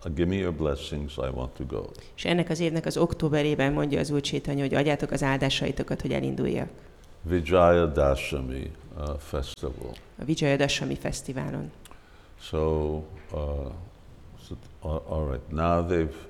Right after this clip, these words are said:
Speaker 1: they've kept them back, so what, what can they do? Uh, they're, uh, everyone's, uh,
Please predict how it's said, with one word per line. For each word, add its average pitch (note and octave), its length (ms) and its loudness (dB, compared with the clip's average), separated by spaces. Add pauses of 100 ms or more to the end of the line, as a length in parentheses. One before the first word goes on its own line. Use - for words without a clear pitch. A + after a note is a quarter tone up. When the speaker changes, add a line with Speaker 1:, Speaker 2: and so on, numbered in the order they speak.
(160)
Speaker 1:
they've D2+ 380 2
kept - 300 2
them C#2+ 220 0
back, D2+ 400 2
so D2 500 -2 (100)
what, D#2 160 0 (200)
what D#2 280 -2
can C#2+ 180 -4
they C#2 160 0
do? C2+ 280 -4 (480)
Uh, C#2+ 220 -2
they're, C#2+ 460 -2 (260)
uh, D2 240 -6
everyone's, D2 680 -8
uh, C#2+ 240 -8